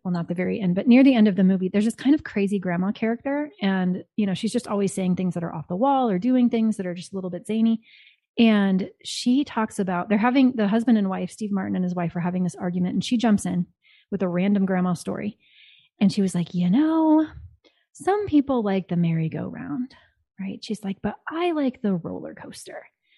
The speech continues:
because on the merry-go-round," she's like, "you just go around, right? But on the roller coaster, you go up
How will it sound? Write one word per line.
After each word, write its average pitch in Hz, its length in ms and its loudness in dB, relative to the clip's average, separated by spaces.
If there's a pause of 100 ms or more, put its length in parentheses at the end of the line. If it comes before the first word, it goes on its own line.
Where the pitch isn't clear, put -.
(380)
because 233 640 2
on 240 160 8
the 262 80 6
merry-go-round," 226 1000 2
she's - 240 -14
like, 208 280 -8
"you 254 100 2
just - 260 -8
go 277 160 -4
around, 285 600 -6 (800)
right? 214 300 -6 (460)
But 196 100 -6
on 175 140 0
the 170 80 0
roller 240 340 2
coaster, 226 420 -4
you 165 140 -6
go - 240 -18 (160)
up - 380 -14